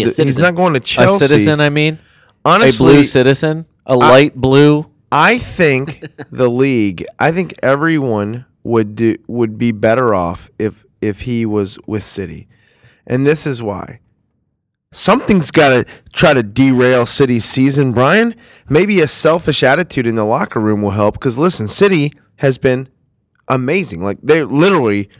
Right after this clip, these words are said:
Speaker 1: on a, are on a record, beyond record-setting pace. And, uh, maybe, maybe,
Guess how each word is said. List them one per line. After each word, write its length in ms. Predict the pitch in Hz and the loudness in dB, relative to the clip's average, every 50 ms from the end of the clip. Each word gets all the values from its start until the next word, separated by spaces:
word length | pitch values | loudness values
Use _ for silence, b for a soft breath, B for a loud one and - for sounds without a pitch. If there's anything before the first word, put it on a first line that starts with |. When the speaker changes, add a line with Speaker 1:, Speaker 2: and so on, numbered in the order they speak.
| b b b | b b b
Speaker 1:
on 160 | - 127 135 | -2 0 0
a, 440 | 131 123 95 - - _ _ _ - | 0 0 -2 -6 -8 _ _ _ 0
are 180 | 131 131 127 - | 2 2 2 0
on 280 | - 127 127 131 123 - | 0 0 0 -2 -2 -4
a 160 | - 123 117 | -4 -4 -4
record, 680 | 110 110 113 120 131 - - - 127 113 110 107 98 - _ _ _ _ _ _ _ _ _ _ _ _ | -2 0 0 0 0 0 0 0 0 0 0 -2 -4 -8 _ _ _ _ _ _ _ _ _ _ _ _
beyond 440 | 123 123 120 127 131 135 131 117 107 | 0 2 2 2 2 2 0 0 2
record-setting 760 | 117 117 113 - 104 90 - - - 107 98 92 85 85 | 0 0 0 -2 -8 -8 -6 -2 -2 -2 -2 -2 -6 -8
pace. 440 | - - 92 71 62 - - - - _ _ _ _ _ _ _ _ _ _ | -6 -6 -6 -6 -8 -12 -16 -18 -18 _ _ _ _ _ _ _ _ _ _
And, 460 | - 123 123 117 113 110 107 - - _ _ _ _ _ _ _ - | -4 -2 0 0 0 -2 -4 -8 -12 _ _ _ _ _ _ _ -6
uh, 200 | - 123 123 110 - | -2 0 0 0 0
maybe, 440 | 131 139 147 180 202 214 208 208 208 | 0 0 0 2 2 0 0 -2 -2
maybe, 680 | - 170 190 202 202 214 208 208 214 208 202 208 - | -2 0 0 0 0 0 -2 -2 -2 -4 -4 -6 -10